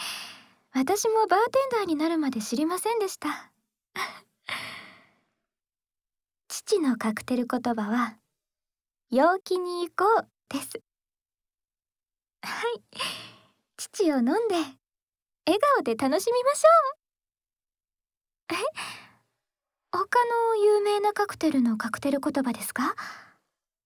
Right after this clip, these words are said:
まあ、なんというか、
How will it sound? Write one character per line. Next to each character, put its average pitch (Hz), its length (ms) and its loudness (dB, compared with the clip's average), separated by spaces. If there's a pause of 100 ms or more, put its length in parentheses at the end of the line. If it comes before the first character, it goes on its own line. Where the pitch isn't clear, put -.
(1040)
ま 359 560 -6
あ、 - 1200 -14
な 381 200 -2
ん 539 80 -10
と 359 180 -2
い 302 160 2
う 285 80 -6
か、 247 480 -2